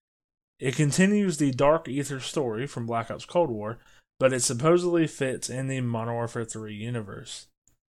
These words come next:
On one map, you can have up to four six-person squads. So up to twenty-four total people on the map. The mode reportedly has a one-hour cap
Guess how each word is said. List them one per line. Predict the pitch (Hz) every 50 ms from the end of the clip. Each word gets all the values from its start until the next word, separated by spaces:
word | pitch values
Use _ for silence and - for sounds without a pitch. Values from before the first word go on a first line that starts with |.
| _ _ -
On | 120 127 127 123 120
one | 127 156 196 220 208
map, | 175 139 123 117 123 127 120 - - _ _ _ _ _ - _ _ _ _ -
you | 127 135 139 135
can | - 143 127
have | 120 131 139 139 135 131
up | 135 131 - - 120
to | 117 110
four | - - - - 156 160 170 180 190 190 180 170 156
six-person | 143 - - - - 156 165 170 165 - - - - - 147 143 135 - 143 131 127 123
squads. | - - - - 113 107 92 78 71 73 - - - - - _ _ _ _ _ _ _ _ _ _ _ _ _ _ _ _ _ _ -
So | - - 131 123 127 139
up | 135 135 -
to | 127 117
twenty-four | - - - 147 147 160 160 151 - 165 160 156 147
total | 123 - - 127 127 135 139 139 131 123
people | 123 135 127 117 - 113 110 107 - -
on | 82 110 113 110
the | 104
map. | 101 95 92 78 - - _ - _ _ _ _ _ _ _ _ _ _ _ _ _ -
The | 127 131
mode | 131 131 139 151 170 175
reportedly | 165 165 123 143 143 147 151 156 151 147 147 147 139 127
has | 139 135 131 131 127 120
a | 110 110 120 120
one-hour | 110 107 110 123 143 165 175 165 143 135 143 151 160 165 156 156
cap | - - - 214 214 185 117 - - -